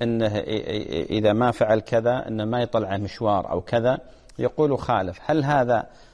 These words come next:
آه، يعني يترتب عليه كفارة يمين؟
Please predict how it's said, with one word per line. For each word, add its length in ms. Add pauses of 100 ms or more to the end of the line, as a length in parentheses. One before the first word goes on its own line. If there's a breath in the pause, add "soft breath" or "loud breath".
(240 soft breath)
آه، 1700
يعني 580
يترتب 760
عليه 180
كفارة 600
يمين؟ 340